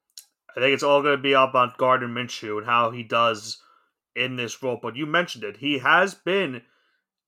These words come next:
a starting quarterback before, and he's definitely one of the better backups in the league right now. So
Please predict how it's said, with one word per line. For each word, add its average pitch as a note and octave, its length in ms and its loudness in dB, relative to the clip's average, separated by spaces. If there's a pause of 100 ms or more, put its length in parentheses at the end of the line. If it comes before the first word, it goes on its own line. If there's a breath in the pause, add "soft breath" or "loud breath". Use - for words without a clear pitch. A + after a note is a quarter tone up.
(160)
a B2 80 -2
starting D#3+ 320 4
quarterback C#3+ 400 2
before, B2 420 -2
and C3 80 0
he's C3 140 -4
definitely E3 320 2
one D#3 100 4
of C#3+ 60 0
the B2+ 80 -2
better C3 240 2
backups B2+ 520 2 (120)
in D3 240 -2
the B2+ 80 0
league C3+ 320 -2
right A#2+ 200 0
now. B2 260 2
So A2+ 340 0